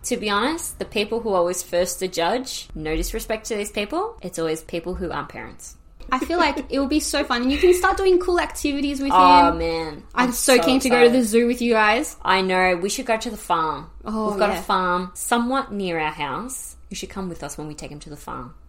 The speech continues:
Speaker 2: Keen.
Speaker 1: 'Cause he's just starting to get to the age where he's starting to realise what animals are. I feel like he's ready.
Speaker 2: I know. So exciting.
Speaker 1: I know.
Speaker 2: Just, he's gonna experience the world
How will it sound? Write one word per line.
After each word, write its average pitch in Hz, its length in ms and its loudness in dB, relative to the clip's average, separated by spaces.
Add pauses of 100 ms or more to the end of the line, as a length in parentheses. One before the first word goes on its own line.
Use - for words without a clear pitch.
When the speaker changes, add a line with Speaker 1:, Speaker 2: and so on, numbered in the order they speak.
(180)
Speaker 2:
Keen. 185 360 -6
Speaker 1:
'Cause 240 160 0
he's 294 200 0 (220)
just 359 360 0
starting 466 280 4
to - 80 -10
get 403 140 -4
to 370 100 -6
the 311 160 -2
age 294 260 -2
where 247 80 -2
he's 220 120 -4
starting 220 340 -2
to 233 120 -8
realise 208 380 0
what 180 160 -2
animals 175 420 -6
are. 160 400 -4
I 170 60 -12
feel 165 240 -12
like - 160 -10
he's - 160 -16
ready. - 260 -12 (240)
Speaker 2:
I - 80 4
know. 196 300 -4
So - 180 -8
exciting. 220 1000 -4
Speaker 1:
I 143 100 -10
know. 143 460 -12
Speaker 2:
Just, 262 220 -10
he's 247 200 -10
gonna 277 220 -4
experience 247 520 -8
the 214 100 -6
world 208 400 -4